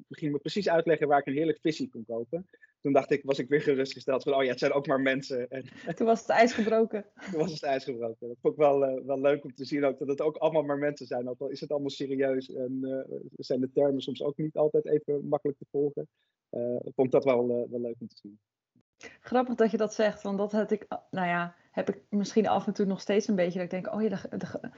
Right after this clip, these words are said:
Speaker 2: de raadsleden, eh, dat, eh, voelt toch wel een beetje ver van je bed." En dan denk je, "Oh," de, ik was ook heel zenuwachtig toen ik, eh,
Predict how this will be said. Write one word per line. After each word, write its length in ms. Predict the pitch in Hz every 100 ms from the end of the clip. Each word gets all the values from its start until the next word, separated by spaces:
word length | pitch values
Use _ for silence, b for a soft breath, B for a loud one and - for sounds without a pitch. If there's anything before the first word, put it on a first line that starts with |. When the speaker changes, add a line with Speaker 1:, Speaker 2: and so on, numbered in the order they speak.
| B B
Speaker 2:
de 100 | 180
raadsleden, 760 | 175 202 - 190 190 196 240 b b b b
eh, 380 | 190 185 180 180 202 - _
dat, 380 | _ 190 185 -
eh, 340 | 185 175 170 -
voelt 300 | - 247 240
toch 180 | 226
wel 260 | - 196 196
een 60 | 185
beetje 280 | 196 196
ver 220 | - 196 190
van 160 | 196
je 80 | 180
bed." 240 | 220 214
En 80 | 208
dan 120 | 185
denk 160 | 185 180
je, 180 | 208 196
"Oh," 340 | 208 214 175 b b b
de, 100 | - -
ik 140 | 175
was 180 | 190 196
ook 120 | 185
heel 220 | 185 190
zenuwachtig 680 | 185 160 165 156 151 170 143
toen 200 | - 175
ik, 180 | 165 156
eh, 240 | 165 160